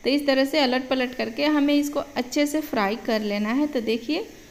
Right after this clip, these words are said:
कितना प्यारा सा ये कलर आ गया है। फ्राई करने से एकदम से ये क्रिस्पी बन करके तैयार हो जाता है। तो ये फ्राई हो चुका है, तो इसको क्या करेंगे, प्लेट में हमें निकाल लेना है और इसी तरह से जितने सारे बचा हुआ है सबको इसी तरह से हमें फ्राई कर लेना है।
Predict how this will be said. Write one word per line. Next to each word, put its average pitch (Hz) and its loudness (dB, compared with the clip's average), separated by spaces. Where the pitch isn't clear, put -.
कितना 302 2
प्यारा 262 4
सा 269 2
ये 285 0
कलर 240 2
आ 226 4
गया 208 -2
है। 262 0
फ्राई 226 -2
करने 277 0
से 285 0
एकदम 254 0
से 277 0
ये 277 0
क्रिस्पी 233 -2
बन 240 2
करके 233 -2
तैयार 202 2
हो 196 -4
जाता 180 -6
है। 190 -8
तो - 0
ये 294 4
फ्राई 302 4
हो 320 2
चुका 294 0
है, 302 4
तो - -2
इसको 254 0
क्या 254 2
करेंगे, 254 2
प्लेट 208 -4
में 233 0
हमें 233 0
निकाल 220 -2
लेना 269 2
है 302 0
और - -2
इसी 302 2
तरह 269 4
से 359 -2
जितने 233 0
सारे 285 4
बचा 233 0
हुआ 262 2
है 294 2
सबको 247 -2
इसी 254 0
तरह 233 -2
से 233 -6
हमें 233 0
फ्राई 185 0
कर 185 -6
लेना 180 -4
है। 190 -6